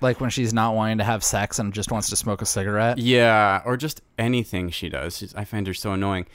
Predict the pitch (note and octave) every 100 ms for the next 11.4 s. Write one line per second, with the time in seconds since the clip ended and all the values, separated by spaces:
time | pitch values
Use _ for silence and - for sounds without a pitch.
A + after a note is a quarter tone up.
0 | - - C#3+ D3+ G3+ G#3 D#3+ C3 C3+ A#2+
1 | A#2 G#2 A#2 G#2 - A#2+ A#2 A#2 C#3+ D3+
2 | C3 - A2+ G#2+ G#2+ G2 - G2+ G2 G2+
3 | - G#2+ G2+ F#2+ F#2 F#2 F#2 G2 F#2 F#2+
4 | F#2 - G#2+ - A2 G#2+ A2 A2 A2 -
5 | - _ _ _ _ A2+ A2+ - A#2 G#2+
6 | G#2 F#2+ F2+ F2 _ - F#2+ G2 G2 -
7 | _ _ _ - G2+ G#2 G2+ F#2+ G#2 F#2
8 | F#2+ - - G2+ F#2 F#2+ F#2 F2 - F#2+
9 | - F2 F#2+ E2 E2+ E2 E2 E2+ F2 -
10 | G2 - G2 - A2 A2+ A#2+ A#2+ A2 -
11 | _ A#2 A#2 A#2+